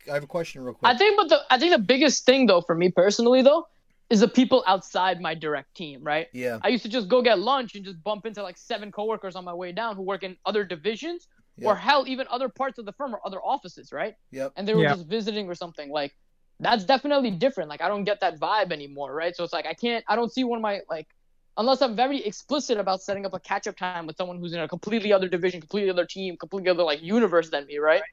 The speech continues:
Speaker 2: It's, it's kinda hard to do, whereas I used to just run into them when I'm picking up, like, my three o'clock coffee or something.
Speaker 1: It's just,
Speaker 3: Hundred percent.
Speaker 1: it's just me and the dude that works the Taco Bell drive-thru now. That's it. Just me and him
Speaker 2: Yeah,
Speaker 1: every lunch.
Speaker 2: basically, that's how it is. Yeah, <laughs> like
Speaker 1: <laughs> It's, it's just us two.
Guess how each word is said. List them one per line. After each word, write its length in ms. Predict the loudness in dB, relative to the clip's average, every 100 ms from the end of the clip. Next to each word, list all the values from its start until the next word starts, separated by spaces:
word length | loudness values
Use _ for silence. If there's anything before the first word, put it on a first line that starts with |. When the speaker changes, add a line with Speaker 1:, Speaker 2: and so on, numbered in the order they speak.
| _ _ _ _ _ _ 0
Speaker 2:
It's, 400 | 2 2 -4 _
it's 120 | -6
kinda 240 | 0 2 2
hard 320 | 4 2 2
to 60 | -6
do, 200 | -6 -4
whereas 300 | -2 -2 -4
I 40 |
used 220 | -8 -10
to 60 | -12
just 120 | -10
run 180 | -6 -6
into 160 | -6
them 120 | -8 -10
when 80 | -10
I'm 60 |
picking 260 | -10 -12 -10
up, 60 | -10
like, 140 | -8
my 80 | -10
three 200 | -6 -4
o'clock 280 | -2 -6 -4
coffee 280 | -4 -4 -10
or 60 |
something. 340 | -14 -16 -14 -16 _ _ _ -12
Speaker 1:
It's 160 | -6
just, 100 | 2
Speaker 3:
Hundred 180 | 2 2
percent. 240 | -2 -2 -6
Speaker 1:
it's 80 |
just 160 | -6 -6
me 160 | -2 -2
and 100 | -2
the 60 |
dude 300 | -4 -8 -10
that 140 | -10 -12
works 200 | -12 -10
the 100 | -10
Taco 300 | -8 -8 -8
Bell 160 | -8
drive-thru 480 | -6 -6 -6 -8 -12
now. 180 | -12 -12 -16
That's 220 | -16 -12
it. 140 | -12 -12
Just 180 | -14
me 160 | -12 -10
and 80 | -8
him 140 | -2
Speaker 2:
Yeah, 60 | 2
Speaker 1:
every 120 | 4
lunch. 120 | 4
Speaker 2:
basically, 220 | 4 4 6
that's 160 | 4
how 180 | 4 4
it 80 | 6
is. 180 | 4 6
Yeah, 280 | 6 4 4
<laughs> 40 |
like 300 | 2 2 0 0
Speaker 1:
<laughs> 300 | 0 -2 -6
It's, 400 | -8 -4 -4 -4
it's 160 | -4
just 180 | -4 -2
us 220 | -2 -4
two. 360 | -6 -10 -8 -10